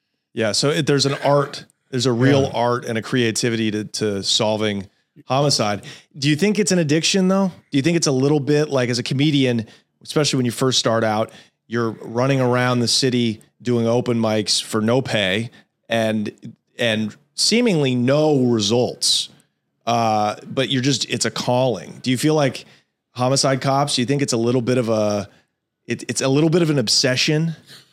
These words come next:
Speaker 2: For a good cop, for a good homicide cop, I
Speaker 1: Yeah.
Speaker 2: think it is, mo-, most,
Speaker 1: Yeah.
Speaker 2: most assuredly.
Speaker 1: Yeah.
Speaker 2: A lot of guys, you have to be worried. I have to be concerned.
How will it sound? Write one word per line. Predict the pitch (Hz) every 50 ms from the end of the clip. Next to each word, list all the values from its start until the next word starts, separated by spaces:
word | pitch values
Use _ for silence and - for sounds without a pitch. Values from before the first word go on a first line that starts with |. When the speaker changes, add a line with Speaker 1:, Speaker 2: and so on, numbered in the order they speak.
| _ _ _ _ _ _
Speaker 2:
For | - 123 123 117 120 - - -
a | 127
good | 110 95 - 165 185 175 -
cop, | - 156 160 160 165 - - _ -
for | - 127
a | 117
good | 110 156 165 127
homicide | - - 160 147 - 156 139 123
cop, | - 165 156 143 -
I | 120
Speaker 1:
Yeah. | 117 110
Speaker 2:
think | 156 143
it | 127 131
is, | 151 127 85 82
mo-, | 110 135 135 110
most, | 131 139 135 113 98 95
Speaker 1:
Yeah. | -
Speaker 2:
most | 143 147 156 - -
assuredly. | 135 - - 165 160 139 113 92 82 - - - - -
Speaker 1:
Yeah. | 110 117 113 98 92 113
Speaker 2:
A | 120
lot | - - 175 196 214
of | 185
guys, | 147 143 147 143 123
you | 160
have | 180 175 -
to | 170
be | 147 143 143
worried. | 127 127 139 160 151 120
I | 117 131 160
have | 175 143
to | 120
be | 123 127
concerned. | 117 - 113 101 - - 120 113 110 107 107 101